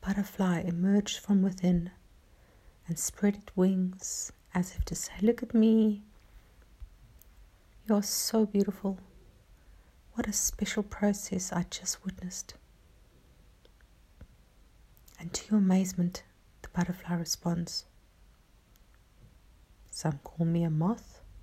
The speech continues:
some call me larva. To, um, to some, I'm a mere caterpillar. But to you, I'm a butterfly. To me, I'm all of them and none of them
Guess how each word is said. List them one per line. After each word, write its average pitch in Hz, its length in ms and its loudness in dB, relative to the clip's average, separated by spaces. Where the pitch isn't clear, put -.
some 254 320 -2
call 208 220 2
me 185 180 6
larva. 170 560 2
To, - 140 -2
um, 185 320 4
to - 100 -10
some, 196 520 2
I'm 160 100 0
a 160 80 2
mere 185 340 2
caterpillar. 156 680 -8
But - 160 -10
to - 120 -2
you, 175 360 2
I'm 160 180 -2
a 175 60 0
butterfly. 160 600 -4
To - 140 -18
me, 226 400 4
I'm 202 200 4
all 226 200 4
of - 140 -2
them 156 280 0
and 175 160 6
none 165 180 2
of 170 120 -4
them 170 320 -4